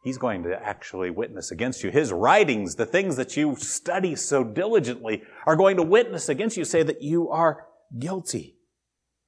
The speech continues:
Moses isn't the intercessor you need." And he also says that they really didn't believe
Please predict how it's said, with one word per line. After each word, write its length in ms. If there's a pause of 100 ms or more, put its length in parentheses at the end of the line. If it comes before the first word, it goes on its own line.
(140)
Moses 520
isn't 240
the 100
intercessor 580
you 120
need." 380 (880)
And 100
he 20
also 300
says 300
that 140
they 140
really 380
didn't 580
believe 680